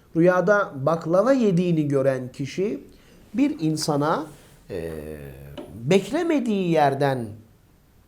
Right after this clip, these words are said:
eline bir para geçeceğine işaret veya da bir mirastan bir hisse kalacak sana.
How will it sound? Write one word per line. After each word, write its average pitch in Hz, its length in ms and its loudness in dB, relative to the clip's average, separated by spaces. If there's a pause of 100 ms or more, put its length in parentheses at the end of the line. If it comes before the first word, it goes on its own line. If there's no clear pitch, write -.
(340)
eline 170 380 4
bir 185 180 2
para 180 240 6
geçeceğine 196 640 0
işaret 208 560 -4 (840)
veya 214 400 4
da 196 280 0
bir 226 180 2
mirastan 196 1160 2
bir 214 140 -2
hisse 180 500 0
kalacak 156 460 0
sana. 92 320 -12